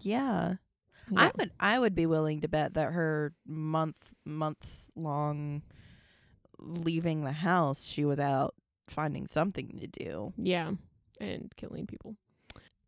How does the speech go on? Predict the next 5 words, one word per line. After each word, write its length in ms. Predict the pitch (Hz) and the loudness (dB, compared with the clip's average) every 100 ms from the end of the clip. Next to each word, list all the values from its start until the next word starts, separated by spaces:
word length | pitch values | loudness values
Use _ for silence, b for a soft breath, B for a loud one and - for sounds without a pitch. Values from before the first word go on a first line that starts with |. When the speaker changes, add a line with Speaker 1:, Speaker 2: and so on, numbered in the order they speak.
| _ | _
Speaker 2:
In 400 | 233 226 214 214 - | 0 2 0 -2 -6
nineteen 680 | 220 214 208 214 247 233 220 - | -4 -2 -2 -2 -2 0 -2 -6
sixty-three, 600 | - 226 247 - 175 175 | -10 -6 -4 -2 -2 -2
after 240 | 185 190 | -2 -4
spending 380 | 180 - 180 175 | -6 -4 -4 -4